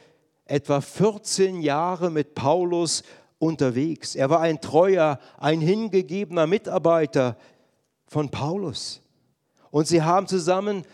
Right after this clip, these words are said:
sich eingesetzt, um das Evangelium zu verkündigen. Sie erlebten, wie Menschen aus der Nacht der Sünde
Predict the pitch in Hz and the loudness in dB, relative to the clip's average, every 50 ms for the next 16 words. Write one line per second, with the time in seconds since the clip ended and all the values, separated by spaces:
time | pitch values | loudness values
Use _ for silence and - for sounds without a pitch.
0 | _ _ - 170 160 143 - - 160 185 220 233 220 208 214 185 160 196 190 170 | _ _ -8 -8 -8 -8 -6 -2 -2 0 0 0 2 0 0 2 4 2 2 2
1 | - - - 175 175 175 185 - 185 185 170 - 185 180 170 156 185 214 220 226 | -2 -6 -8 -4 -2 0 -2 0 -2 -6 0 0 0 0 2 0 -2 -2 0 -2
2 | 220 208 180 - 190 175 196 196 190 - 220 220 208 196 170 131 113 104 - _ | -4 -6 -6 -8 -8 -2 -2 -2 -2 0 -4 -4 -2 -4 -4 -4 -6 -12 -18 _
3 | _ _ _ _ _ _ _ _ _ _ _ _ _ - 139 165 214 208 196 180 | _ _ _ _ _ _ _ _ _ _ _ _ _ -2 2 4 4 4 6 4
4 | 175 196 226 220 - _ - 202 190 180 180 202 190 180 180 185 208 220 208 - | 4 4 2 0 -4 _ -2 -2 0 0 0 -2 0 2 2 2 2 0 -4 -6
5 | 196 208 196 196 165 - 196 180 175 175 180 196 - - - - - 196 185 165 | -4 0 0 0 2 2 2 0 2 2 -2 -2 -2 -2 -8 -2 0 0 0 2
6 | 156 196 220 226 233 208 202 190 165 | 2 0 -2 -2 -2 0 2 2 2